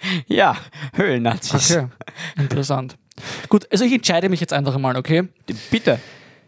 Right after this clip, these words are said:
Speaker 2: Ich glaube, es ist grundsätzlich plausibel. Wir wissen ja auch, dass die U S A nur dank Nazi-Wissenschaftler auf den Mond gekommen sind. Die haben ja denen geholfen,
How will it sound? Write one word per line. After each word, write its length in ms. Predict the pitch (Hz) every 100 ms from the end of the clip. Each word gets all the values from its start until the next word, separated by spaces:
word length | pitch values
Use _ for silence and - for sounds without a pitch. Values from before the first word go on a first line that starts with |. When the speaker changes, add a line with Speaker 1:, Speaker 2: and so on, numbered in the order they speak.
| _ _ _ _ _ _ _ _ -
Speaker 2:
Ich 260 | 233 -
glaube, 640 | - 156 165 208 226 220 226 _ -
es 160 | 165
ist 300 | 196 - - -
grundsätzlich 800 | 156 196 202 170 - 175 - - - _ _ _ -
plausibel. 680 | 135 139 - 151 143 139 151 _ _ _ _ _ _ _
Wir 160 | - 160
wissen 280 | 190 - 196
ja 80 | 156
auch, 180 | 156
dass 400 | 165 160 151 - - -
die 80 | 170
U 120 | 151
S 120 | 156
A 240 | - 143 147
nur 240 | 165 156
dank 460 | 160 139 139 139 - - _ _ -
Nazi-Wissenschaftler 960 | - 139 - 156 151 156 143 139 160
auf 80 | 147
den 140 | 151 143
Mond 240 | 143 151
gekommen 340 | 139 135 131
sind. 320 | 131 143 170 - _ _ _ _ _ _ -
Die 100 | 151
haben 220 | 143 139 143
ja 100 | 143
denen 420 | 147 143 147 135 - _ _
geholfen, 720 | - 120 151 190 - 156 131